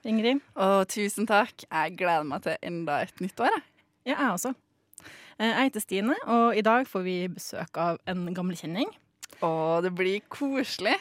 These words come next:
Speaker 1: Det blir kjempekoselig. Det er ganske stas. Eh, vi skal snakke selvfølgelig mer, eh, om hvem det er og sånn, eh, litt senere. Eh, men Ingrid, aller først, har du noen tekstrelaterte nyttårsforsett?
Speaker 2: Ja, det har jeg faktisk.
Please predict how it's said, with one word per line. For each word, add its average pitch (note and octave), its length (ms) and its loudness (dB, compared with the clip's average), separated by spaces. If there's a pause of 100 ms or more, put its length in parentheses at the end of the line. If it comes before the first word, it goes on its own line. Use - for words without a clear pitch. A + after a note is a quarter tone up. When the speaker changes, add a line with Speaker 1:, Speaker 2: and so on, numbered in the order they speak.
Speaker 1:
Det G3+ 160 0
blir G3 160 0
kjempekoselig. F3+ 560 -10 (240)
Det G3 240 -4
er G3 160 -6
ganske C4+ 240 -10
stas. - 380 -10 (420)
Eh, B3 160 0
vi B3 140 -6
skal G#3+ 160 -4
snakke F#3+ 180 -4 (140)
selvfølgelig F3 340 -6
mer, E3+ 320 -8
eh, - 240 -8
om F3 240 -2
hvem F3 320 -6
det D#3 80 -6
er D3+ 80 -6
og - 80 -10
sånn, G#3+ 160 -6
eh, E3+ 320 -8
litt - 160 -12
senere. F3 400 -6 (480)
Eh, A#3+ 160 0
men B3+ 160 0
Ingrid, E3+ 320 -6 (240)
aller E3+ 240 -10
først, - 240 -14 (220)
har G#3+ 100 4
du G#3+ 80 2
noen G#3 160 0
tekstrelaterte G3+ 960 -6
nyttårsforsett? - 640 -12 (760)
Speaker 2:
Ja, B3 160 6
det C#4 140 8
har G3 180 8
jeg E3 80 4
faktisk. A3 540 -2